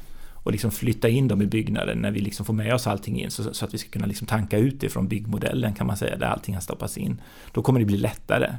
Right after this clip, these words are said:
Så på något vis, ju mer förfinad vi gör den här modellen, ju mer digitaliserad behöver vi egentligen vara för att det här ska vara möjligt, va? Nu gör vi det på en väldigt förenklad nivå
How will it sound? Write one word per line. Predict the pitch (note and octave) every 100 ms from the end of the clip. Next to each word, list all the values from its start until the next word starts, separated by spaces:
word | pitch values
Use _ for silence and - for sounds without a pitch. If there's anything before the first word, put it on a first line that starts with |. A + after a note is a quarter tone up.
| - - - -
Så | - A#2
på | B2+
något | C3+ A#2
vis, | A2+ -
ju | - A#2+ - - - -
mer | B2 A#2
förfinad | C#3+ - D#3+ A2 A2 C#3+
vi | D3
gör | C3
den | A2 G#2+
här |
modellen, | G#2+ G#2 G#2+ G#2+ A2
ju | G#2+
mer | G#2+ F#2+
digitaliserad | G2 G#2+ A2+ A2+ - A2+ A#2+ A#2+ C3
behöver | C3+ B2
vi |
egentligen | A#2+ A2 - A2
vara | -
för | - -
att |
det |
här | G2
ska | -
vara | G2
möjligt, | G2+ G#2+ - C#3 -
va? | - - - - -
Nu | C3 C#3+
gör | C3+ G#2
vi | A2+
det | D3
på | D3+
en |
väldigt | C3 G2 -
förenklad | A2+ G2+ G2+ D3 C#3+
nivå | A2+ G2+